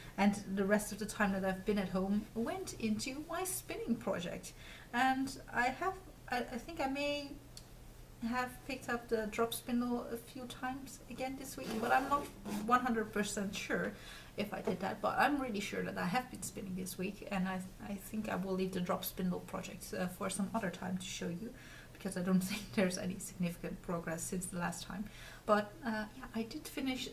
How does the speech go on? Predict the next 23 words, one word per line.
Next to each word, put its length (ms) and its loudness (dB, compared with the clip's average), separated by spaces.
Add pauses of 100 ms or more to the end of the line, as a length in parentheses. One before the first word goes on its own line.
uh, 200 8 (560)
spinning 520 0
these 220 0
two 220 -4
singles 580 -2 (140)
from 380 -2 (280)
um, 320 -4 (880)
th-, 240 -2
these 260 0
were 120 6
from 460 2
a 80 2
top 400 2 (1200)
from 640 4 (120)
Golden 280 4
Fleece 280 0
Studio, 500 2 (1040)
which 240 2
is 180 0
a 280 4 (640)
Etsy 260 2
store, 400 4 (440)
uh, 280 -6